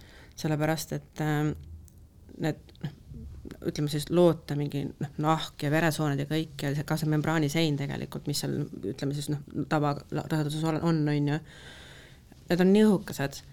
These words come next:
et, äh, mingi moment, äh, võib hakata nagu, või tekkida selline nagu ring, kus nad hakkavad omavahel seda verd nagu pumpama üksteisest läbi.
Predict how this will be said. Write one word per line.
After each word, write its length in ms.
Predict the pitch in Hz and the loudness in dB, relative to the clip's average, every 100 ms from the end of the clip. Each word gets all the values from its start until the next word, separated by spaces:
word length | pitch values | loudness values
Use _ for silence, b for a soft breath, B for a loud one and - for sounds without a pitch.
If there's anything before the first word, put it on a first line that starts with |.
| B B B - | B B B 0
et, 300 | 156 156 - 139 | 0 0 -4 0
äh, 180 | 147 151 - | 0 0 4
mingi 320 | 185 196 160 | 4 6 4
moment, 600 | 156 170 185 190 - - | 4 4 4 2 -6 0
äh, 260 | 147 147 151 - - - - - - - - 175 | 4 4 2 -6 -20 -20 -20 -20 -20 -20 -6 4
võib 220 | 170 165 | 6 8
hakata 420 | 170 170 160 143 | 4 2 -2 0
nagu, 300 | 139 147 156 147 151 151 151 | 2 0 -2 -2 0 0 -2
või 160 | - 156 | 0 2
tekkida 300 | 196 165 151 | 2 2 4
selline 300 | 180 170 147 | 4 6 4
nagu 220 | 147 165 | 2 2
ring, 320 | 220 196 - | 4 4 2
kus 220 | - 156 160 | -2 -2 0
nad 140 | 151 | 0
hakkavad 260 | 160 156 151 | 0 0 4
omavahel 540 | 202 190 - 151 143 | 4 4 2 -4 -6
seda 180 | 151 143 | -6 0
verd 240 | 170 160 | 2 2
nagu 140 | 131 143 | -2 0
pumpama 400 | 175 175 143 160 | 2 2 2 2
üksteisest 480 | 196 - - - - | 2 -2 -8 -6 0
läbi. 280 | 160 143 | 0 0